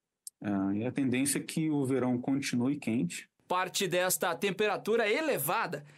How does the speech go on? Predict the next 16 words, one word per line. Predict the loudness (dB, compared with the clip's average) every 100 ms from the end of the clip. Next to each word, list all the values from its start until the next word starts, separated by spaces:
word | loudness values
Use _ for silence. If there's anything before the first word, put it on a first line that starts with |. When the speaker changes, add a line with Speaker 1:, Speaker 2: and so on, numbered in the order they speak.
| -16 -4
Speaker 2:
é | -2
por | -2 0
conta | 0 0 0
do | 0 0
fenômeno | 0 2 2 2 2 4 2 0 -2
El | 0 2
Niño, | 2 2 0 -4 -14 -20 -6
que | -4
possui | 0 0 2 2 0
forte | -4 0 2 2 0 0
intensidade | 0 0 0 0 0 -2 -2 -4 -10 -14 -8
na | -4 -2
bacia | 0 0 2 4 4
do | 6
Oceano | 6 6 4 4 6 2
Pacífico | 2 0 2 2 2 2 2 2 0